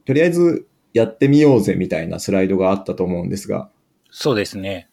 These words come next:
Speaker 1: ドロイド会議の中で、その、共有したスライドの中に、とりあえずやってみようぜっていう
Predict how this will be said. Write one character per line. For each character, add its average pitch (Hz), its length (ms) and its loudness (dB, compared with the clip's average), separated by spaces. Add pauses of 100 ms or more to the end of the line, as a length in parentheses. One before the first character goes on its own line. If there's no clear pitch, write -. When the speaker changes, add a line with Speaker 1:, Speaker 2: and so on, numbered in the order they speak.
(560)
Speaker 1:
ド 101 140 -2
ロ 104 60 2
イ - 20 2
ド 101 80 0
会 98 200 0
議 98 80 -2
の 147 380 -2 (360)
中 110 260 0
で、 - 200 -8 (240)
そ - 200 -14
の、 - 380 -14 (180)
共 98 160 2
有 90 120 2
し - 80 -6
た 90 140 -2
ス 101 120 -4
ラ 95 80 2
イ 90 40 2
ド 92 80 0
の 95 60 0
中 92 160 -4
に、 92 320 -2 (580)
と 120 100 -6
り 135 60 2
あ 156 40 2
え - 20 2
ず 147 80 2
や 117 80 4
っ - 40 -8
て 123 80 0
み 127 100 4
よ 123 80 6
う - 20 2
ぜ 95 120 2
っ - 40 -4
て - 180 -8
い 82 60 -2
う 90 120 -8